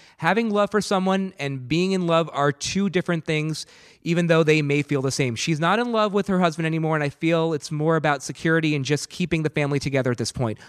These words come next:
Also, put yourself in your husband's shoes. How would you feel if he was doing the exact same thing to you and lied about it? Just all around messy, if you ask me. The married dude needs to be single since all he does is cheat on his wife. Ending advice, get divorced in the cleanest way possible.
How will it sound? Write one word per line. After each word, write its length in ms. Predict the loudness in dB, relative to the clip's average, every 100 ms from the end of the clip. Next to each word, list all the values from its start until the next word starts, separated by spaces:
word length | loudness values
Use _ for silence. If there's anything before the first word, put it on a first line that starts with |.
| -20 -4
Also, 460 | -2 0 0 0 -4 -16 _
put 140 | -4
yourself 380 | 0 0 0 0
in 100 | 0
your 120 | 0
husband's 420 | 2 0 -2 -6 -4
shoes. 440 | -2 0 -2 -8 -16 _ _ _ _
How 280 | -2 2 2
would 140 | 2
you 180 | 0 -2
feel 300 | -2 -2 0
if 80 | 0
he 100 | 0
was 140 | 0
doing 200 | 0 -2
the 140 | -2 -4
exact 580 | -4 0 0 0 -6
same 300 | -4 0 0
thing 200 | -2 -4
to 140 | -4 -2
you 360 | 2 4 2 -2 -16 -20 _
and 220 | -2 -2
lied 360 | 0 0 2 0
about 300 | 0 0 0
it? 100 | -4 -12 _ _
Just 300 | -2 -2 -2
all 220 | 0 2 2
around 300 | 2 2 2
messy, 320 | 0 0 -2
if 80 | 0
you 120 | 2
ask 260 | 0 -2
me. 260 | 0 0 -2 -8 _
The 120 | -4
married 340 | 0 0 -2 0
dude 200 | -2 0
needs 260 | -2 -4
to 60 | 0
be 140 | 0
single 380 | 2 0 2 0
since 200 | 0 -4
all 260 | 0 2 2
he 80 | 4
does 180 | 4 2
is 140 | -2
cheat 180 | -2 0
on 80 | 0
his 140 | 2
wife. 280 | 2 2 -2 -16 _ -4
Ending 300 | 0 2 2
advice, 380 | 2 2 0 -4
get 280 | -2 0
divorced 420 | 0 2 2 2 0
in 60 |
the 100 | -4
cleanest 480 | -4 -2 2 2 0
way 160 | 0 0
possible. 600 | 2 0 0 -4 -4